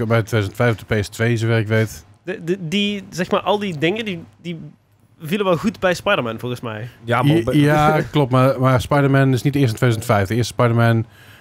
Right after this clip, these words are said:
Speaker 1: eh,
Speaker 2: Ah, ja,
Speaker 1: in,
Speaker 2: true.
Speaker 1: zeg maar, de engine zoals, in ieder geval het soort van engine als we hem nu kennen, de manier waarop we spelen nu kennen, is voor mij negenennegentig of tweeduizend
Speaker 2: Oh,
Speaker 1: ergens
Speaker 2: wow,
Speaker 1: van de game,
Speaker 2: serieus?
Speaker 1: voor de GameCube.
Speaker 3: Ja, die is al uit.
Speaker 1: Ja.
Speaker 2: Oh.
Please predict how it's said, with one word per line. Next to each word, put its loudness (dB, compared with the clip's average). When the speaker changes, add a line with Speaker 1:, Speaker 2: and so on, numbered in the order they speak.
Speaker 1:
eh, -2
Speaker 2:
Ah, 4
ja, 0
Speaker 1:
in, -10
Speaker 2:
true. 2
Speaker 1:
zeg 2
maar, 4
de 2
engine 0
zoals, 2
in -6
ieder -4
geval 0
het -12
soort -2
van -10
engine 0
als 0
we -2
hem 2
nu 2
kennen, 0
de -2
manier 2
waarop 0
we -4
spelen 0
nu 0
kennen, -2
is -4
voor -4
mij 2
negenennegentig 2
of 0
tweeduizend 2
Speaker 2:
Oh, 2
Speaker 1:
ergens 0
Speaker 2:
wow, 2
Speaker 1:
van 2
de 2
game, -2
Speaker 2:
serieus? 0
Speaker 1:
voor 2
de -2
GameCube. 0
Speaker 3:
Ja, -8
die -10
is -
al -12
uit. -2
Speaker 1:
Ja. -8
Speaker 2:
Oh. -12